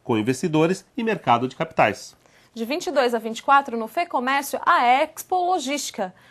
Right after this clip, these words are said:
Speaker 2: No Centro de Convenções Rebouças, o Congresso Brasileiro de Direito do Trabalho.
Speaker 1: De vinte e três a vinte e quatro, no Hotel Paulista Plaza, um congresso anual de comunicação interna. No Tivoli Mofarrege, Conferência Business Processes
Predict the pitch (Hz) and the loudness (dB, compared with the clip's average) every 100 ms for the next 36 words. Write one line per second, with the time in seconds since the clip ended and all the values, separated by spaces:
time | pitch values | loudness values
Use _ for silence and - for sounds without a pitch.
0 | _ 359 349 381 403 370 339 339 311 311 | _ -8 -4 -4 -2 -4 -2 -2 -2 -2
1 | 320 320 269 226 214 - 190 - 240 233 | 0 0 2 2 2 -4 -6 -4 -2 0
2 | 226 240 320 359 349 320 359 339 302 262 | 2 4 2 2 2 4 4 4 2 0
3 | 277 220 233 233 233 320 359 339 359 339 | 0 -4 -2 2 2 2 -2 -2 0 4
4 | 247 196 180 180 - - - 202 180 139 | 4 4 0 -10 -14 -10 -4 0 0 0
5 | 131 117 123 139 - 165 185 151 147 131 | 2 4 2 0 6 8 8 6 0 0
6 | 139 131 180 147 120 - 147 156 147 165 | 0 2 2 2 0 -2 -2 6 6 6
7 | 196 - _ 208 196 190 202 208 220 208 | 0 -10 _ -4 0 2 2 0 0 2
8 | 185 123 110 110 135 131 127 123 131 123 | 4 4 0 -2 2 2 2 0 0 0
9 | 113 101 90 87 _ - 117 - 180 202 | 2 0 0 -8 _ -4 -4 -2 0 2
10 | 135 113 113 110 147 135 135 151 160 _ | 2 2 -2 0 0 2 2 0 -6 _
11 | - 190 190 208 202 190 156 214 185 175 | -2 0 2 2 0 -4 -4 -4 -4 -4
12 | 190 - 165 165 165 | -4 -2 -2 -4 -6